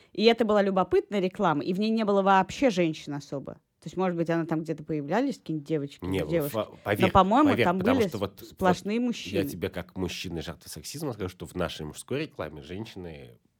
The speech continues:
Speaker 2: появляются редко и только как объекты.
Speaker 1: И,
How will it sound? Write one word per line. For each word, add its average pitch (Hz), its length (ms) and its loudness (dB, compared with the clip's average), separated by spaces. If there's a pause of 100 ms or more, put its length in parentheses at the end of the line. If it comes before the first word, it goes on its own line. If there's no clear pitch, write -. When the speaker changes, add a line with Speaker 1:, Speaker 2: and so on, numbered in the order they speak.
(640)
Speaker 2:
появляются 85 460 -8
редко - 300 -8
и - 20 -10
только 95 280 -8
как 82 100 -8
объекты. 71 500 -12 (920)
Speaker 1:
И, 185 560 0